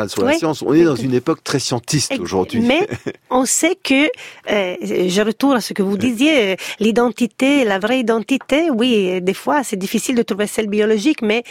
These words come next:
Speaker 2: c'est celle-là qu'on, qu'on a dit aussi, qu'on vient de dire. Euh, euh, c'est ce qu'ils, qu'ils ont dans les poches, ce qu'ils voulaient être, euh, euh.
Speaker 1: C'est ça. On, on, on, on, c'est, il y a cette, euh, théorie de dire ce qui est, ce qui fait une relation humaine,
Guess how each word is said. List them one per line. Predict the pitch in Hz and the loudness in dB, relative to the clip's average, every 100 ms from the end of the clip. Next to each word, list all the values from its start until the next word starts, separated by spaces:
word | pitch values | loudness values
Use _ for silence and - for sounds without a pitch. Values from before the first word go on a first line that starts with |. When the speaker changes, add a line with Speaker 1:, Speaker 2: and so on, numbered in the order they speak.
| - - | -18 -10
Speaker 2:
c'est | - 214 | -4 -2
celle-là | - 214 208 247 | 0 0 0 -2
qu'on, | 226 196 190 | -2 -2 -2
qu'on | - 196 | -2 -2
a | 190 190 | -2 -6
dit | 185 202 | -4 -4
aussi, | 185 - 262 | -4 -4 -2
qu'on | 190 | -2
vient | 190 | -2
de | 180 | -2
dire. | 202 262 208 | 0 0 0
Euh, | 190 180 180 180 190 - - - - | -2 -4 -4 -6 -8 -12 -16 -14 -8
euh, | - - - | -6 -6 -6
c'est | - 196 | -4 -2
ce | 214 208 | 0 -2
qu'ils, | - 196 180 | 0 -2 -2
qu'ils | - 185 202 | -8 -2 -2
ont | |
dans | 196 196 | 0 0
les | 202 | 0
poches, | - 285 311 - 208 | 2 0 2 -2 -2
ce | - - | -2 -4
qu'ils | 202 170 | -4 -4
voulaient | 185 202 277 277 | 0 2 4 2
être, | - 190 | 0 -2
euh, | 190 190 185 190 - - - _ - | -2 -2 -4 -6 -10 -20 -20 _ -8
euh. | - - - - - - - | -6 -6 -8 -10 -12 -16 -10
Speaker 1:
C'est | - 117 | -4 0
ça. | 139 - | 0 0
On, | 143 | 0
on, | 143 | 2
on, | 147 151 147 135 131 123 | 2 2 2 0 0 0
on, | 120 117 104 | 0 -2 -2
c'est, | - 123 110 107 98 - - - 101 | -2 0 0 0 0 -6 -16 -12 -2
il | |
y | 101 | 0
a | 107 | 0
cette, | - 92 - | -2 -6 -2
euh, | 85 76 - - | -4 -4 -10 -6
théorie | - 110 110 156 | 0 2 2 0
de | 113 | -2
dire | 95 107 156 117 92 | -4 2 2 2 -4
ce | - | -4
qui | 107 | -2
est, | 95 85 | 0 -2
ce | |
qui | - 101 | -4 -4
fait | - 117 | 0 0
une | 95 | 0
relation | 101 104 - 127 | 0 0 -2 -2
humaine, | 113 107 143 151 | 0 2 2 0